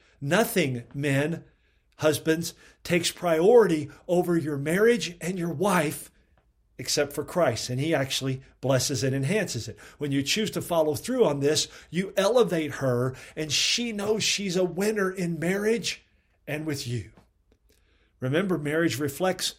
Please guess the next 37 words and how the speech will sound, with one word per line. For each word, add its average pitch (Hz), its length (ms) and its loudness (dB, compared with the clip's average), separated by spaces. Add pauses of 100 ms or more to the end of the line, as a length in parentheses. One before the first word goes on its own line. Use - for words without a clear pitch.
(260)
Christ - 440 0
and 156 100 -2
his 214 260 4
bride, 151 520 0 (440)
so - 240 0
we 151 240 2
should - 300 0
prioritize 170 840 0
it 147 60 -4
accordingly. 147 600 0
Ephesians 139 440 -4
five 156 300 2
thirty-two 165 480 -2
and 147 100 -2
thirty-three, 165 580 -2
Paul 156 260 0
says, 151 260 -4 (240)
"It's 190 220 2
a 202 40 4
mystery, 202 440 0
but 127 240 -10
not 147 200 4
anymore." 202 560 6 (160)
When 135 120 -4
I'm 131 80 -2
talking 143 300 -2
about 143 220 -4
marriage, 160 360 -2
I'm 127 120 -4
talking 139 400 -6
about 131 240 2
a 120 60 0
husband 147 560 -4 (300)
and 131 100 -4
a 123 60 0
wife, 139 560 0
and, 127 240 -8